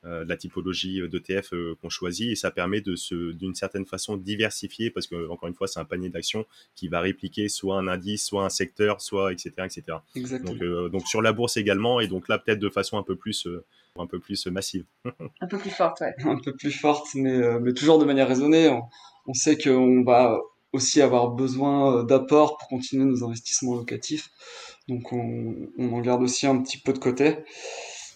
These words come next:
Speaker 2: Et puis, et puis voilà, on a investi aussi, euh, dans le minage de la crypto-monnaie.
Speaker 3: Avec Summit Mining,
Speaker 2: Avec
Speaker 3: ouais.
Speaker 2: Summit Mining, entre autres.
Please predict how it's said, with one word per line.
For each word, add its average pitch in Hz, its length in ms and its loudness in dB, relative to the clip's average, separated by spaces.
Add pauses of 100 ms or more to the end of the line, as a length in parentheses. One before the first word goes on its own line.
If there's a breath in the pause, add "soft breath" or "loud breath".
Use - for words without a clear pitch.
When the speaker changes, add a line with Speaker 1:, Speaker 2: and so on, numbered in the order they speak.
Speaker 2:
Et 123 100 -6
puis, 123 240 -4
et 117 60 -4
puis - 180 -8
voilà, 170 340 8
on 139 120 4
a - 20 6
investi 127 420 0
aussi, 147 400 4
euh, 127 840 6
dans 127 120 4
le 123 160 4
minage 147 680 6
de 135 300 0
la 127 140 -6
crypto-monnaie. 143 960 2
Speaker 3:
Avec 185 180 -6
Summit 180 320 -8
Mining, 185 300 -2
Speaker 2:
Avec 226 100 0
Speaker 3:
ouais. 196 60 2
Speaker 2:
Summit 139 420 -2
Mining, 131 380 2
entre 127 260 -2
autres. 160 360 -4